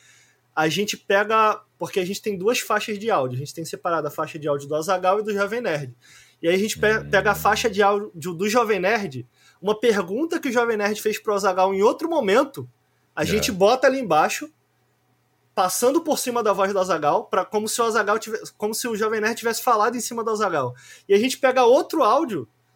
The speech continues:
Speaker 1: do Azaghal que não era uma resposta pra aquela pergunta, e a gente encaixa como uma resposta pra aquela pergunta,
Speaker 2: Caraca.
Speaker 1: e pronto, tá feito. Isso, isso acontece muito no Jovem Nerd. Isso acontece muito no Jovem Nerd.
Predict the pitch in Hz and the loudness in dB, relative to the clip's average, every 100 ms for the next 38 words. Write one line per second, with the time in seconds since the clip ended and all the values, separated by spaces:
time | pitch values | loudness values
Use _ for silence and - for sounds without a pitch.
0 | _ _ 156 139 147 269 330 233 254 254 | _ _ -16 -10 -2 0 4 4 4 2
1 | 214 214 214 247 214 285 392 339 370 359 | 2 0 0 -2 2 4 6 6 6 4
2 | 302 262 - 262 277 339 262 254 254 254 | 2 0 2 2 2 0 0 2 0 0
3 | 196 180 262 311 156 185 190 214 240 202 | -4 -4 -6 -6 -6 -4 -4 -6 -4 -2
4 | 202 226 220 214 214 - - 190 - 202 | -2 -4 -8 -4 -4 -4 -4 -4 -6 -12
5 | 208 202 - 180 165 202 214 _ - - | -6 -6 -6 -6 -6 -6 -10 _ -20 -20
6 | _ - - 339 302 277 277 180 170 - | _ -14 -10 -4 -4 -4 0 2 2 0
7 | 175 170 156 147 - 175 160 214 233 220 | -4 -2 -6 -2 -2 0 -2 -2 0 0
8 | 233 277 262 254 262 269 262 - 196 180 | -2 0 -2 -2 2 2 2 0 -2 0
9 | 175 156 151 120 113 - - 143 156 160 | -2 -2 -4 -6 -10 -16 -10 -8 -6 -6
10 | 156 185 175 170 160 156 143 131 | -6 -8 -6 -6 -6 -6 -8 -8